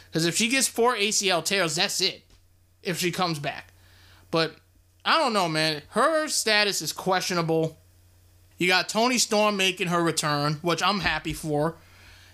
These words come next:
You got Vanessa Bourne, who I think is getting called up.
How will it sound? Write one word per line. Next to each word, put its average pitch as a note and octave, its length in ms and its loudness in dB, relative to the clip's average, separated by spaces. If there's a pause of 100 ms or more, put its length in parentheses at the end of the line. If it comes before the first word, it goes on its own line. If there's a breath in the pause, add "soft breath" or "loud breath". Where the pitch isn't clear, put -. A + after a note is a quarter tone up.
You E3+ 140 0
got E3 320 2
Vanessa F3 480 0
Bourne, F3 420 2
who D#3+ 120 -2
I E3+ 120 2
think F3 220 -6
is D#3+ 120 -2
getting D#3+ 220 -2
called D3+ 360 0
up. C#3 240 -4